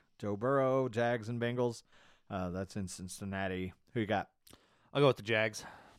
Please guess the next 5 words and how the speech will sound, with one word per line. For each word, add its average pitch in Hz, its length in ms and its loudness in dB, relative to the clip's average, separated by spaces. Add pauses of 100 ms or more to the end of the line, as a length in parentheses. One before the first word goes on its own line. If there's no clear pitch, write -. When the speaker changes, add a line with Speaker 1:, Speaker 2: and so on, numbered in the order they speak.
(2500)
Speaker 1:
Uh, 147 1120 0 (2250)
I'm 208 100 4
gonna 320 140 0
go 240 140 4
Bengals. 180 520 -4